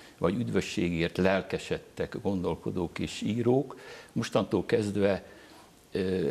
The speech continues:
ez a dolog, a lelkesültség iránya az polarizálódik. A természetért, a szerelemért,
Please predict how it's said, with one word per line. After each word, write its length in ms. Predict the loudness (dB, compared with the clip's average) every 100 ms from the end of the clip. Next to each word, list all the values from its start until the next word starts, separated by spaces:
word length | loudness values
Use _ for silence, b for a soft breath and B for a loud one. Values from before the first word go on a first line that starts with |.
| 2
ez 200 | 0 2
a 360 | 2 2 0 -2 -8 -2
dolog, 600 | 4 4 6 4 2 -2
a 180 | 0 2
lelkesültség 800 | 6 4 4 0 -2 -2 0 2
iránya 400 | 2 2 2 2
az 100 | 0
polarizálódik. 1300 | 0 2 4 2 0 -2 -2 -4 -6 -8 -12 -14 -6
A 180 | -4 2
természetért, 1000 | 4 4 2 0 -2 -6 -4 -4 -4 -8 -18 -14 -8
a 80 |
szerelemért, 1080 | -6 0 2 2 0 0 -2 -2 -4 -12